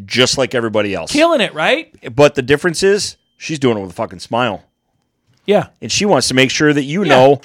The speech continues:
Speaker 1: hey, what you're buying, face fucking lights out.
Speaker 2: Oh, these are really good. If you had these, yeah, Kathy, I
Speaker 1: Hey.
Speaker 2: have had those. You're gonna like 'em.
Speaker 1: Hey, you're in for a treat with these nuts in your mouth. Cashews.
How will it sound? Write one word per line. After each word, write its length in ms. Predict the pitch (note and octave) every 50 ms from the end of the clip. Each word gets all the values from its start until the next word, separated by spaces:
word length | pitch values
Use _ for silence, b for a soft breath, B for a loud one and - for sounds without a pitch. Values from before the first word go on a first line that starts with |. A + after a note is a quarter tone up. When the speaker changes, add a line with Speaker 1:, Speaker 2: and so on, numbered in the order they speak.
| -
Speaker 1:
hey, 340 | - F3 G3 F3+ C#3+ G2+ - _ _
what 160 | - A#2+ B2+
you're 140 | C#3+ F3+ G3
buying, 400 | D3+ D3 D3 D#3+ F3 G3 G#3 G3 _ _ _ _ _ _ - - A3
face 140 | G#3+ - -
fucking 300 | - G#3 E3 - C3 A#2
lights 280 | A#2+ D3 E3 D#3 -
out. 140 | D#3 - A3+
Speaker 2:
Oh, 100 | B3 A3+ E3+
these 200 | A3+ C#4+ C4 A3+
are 80 | G3+
really 220 | F#3+ A3 A3+ G3+ F3
good. 180 | D#3 A#3+ G#3+
If 100 | F3+ C#3+
you 120 | F#3+ A3+ G3
had 300 | E3+ G#3 A3 A#3 G#3 F#3
these, 260 | A#3+ C4 C4+ A3 D#3+
yeah, 160 | F#3 A3+ G#3+
Kathy, 340 | F3 - F3 E3+ D#3 - G3
I 60 | F#3
Speaker 1:
Hey. 100 | E3+ F3+ D#3
Speaker 2:
have 100 | - -
had 220 | E3 E3+ D#3+ C#3+ B2+
those. 240 | D3 C#3 C3+ - - b b b
You're 120 | E3+ G#3+
gonna 160 | G3+ G#3 F3 D#3
like 260 | D#3 D#3+ E3+ E3 -
'em. 80 | C#3 A#2+
Speaker 1:
Hey, 300 | C#3+ D3+ C3+ G#2 - - _ _ _ _ _ _ _ _ _ _
you're 240 | - A2 E3 G3+ G3
in 80 | F3 C#3+
for 220 | - - C3 G#2+
a 40 | F2
treat 320 | - - - D#3+ D#3+ -
with 120 | F#2+ G2+ -
these 200 | C3 C3 A2+ G#2+
nuts 240 | G2 E2+ - - G2
in 40 | F#2
your 100 | F#2 F2+
mouth. 360 | F2+ F2 F2+ F2 - - _ b b b b b b b b b b b b -
Cashews. 600 | D3 C#3+ C3+ - - G2+ F2+ D#2+ C#2+ - - -